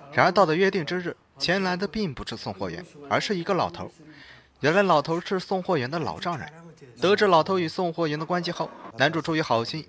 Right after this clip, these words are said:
将送货员殴打妻子的事说了出来，而老头听罢却紧张的要离开。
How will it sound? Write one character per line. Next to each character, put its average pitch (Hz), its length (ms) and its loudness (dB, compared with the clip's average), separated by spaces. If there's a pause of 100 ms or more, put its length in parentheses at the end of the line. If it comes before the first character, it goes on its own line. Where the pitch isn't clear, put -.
将 214 120 -2
送 208 280 0
货 185 160 0
员 165 140 2
殴 196 100 0
打 147 140 2
妻 196 180 -2
子 - 120 -12
的 120 120 -8
事 175 140 -4
说 202 200 -2
了 165 100 0
出 - 140 -8
来， 90 100 -12 (580)
而 220 140 4
老 196 140 8
头 165 160 0
听 214 160 -4
罢 196 160 0 (140)
却 - 120 -6
紧 101 220 -4
张 131 160 -2
的 131 100 -2
要 113 120 0
离 87 160 -8
开。 - 180 -8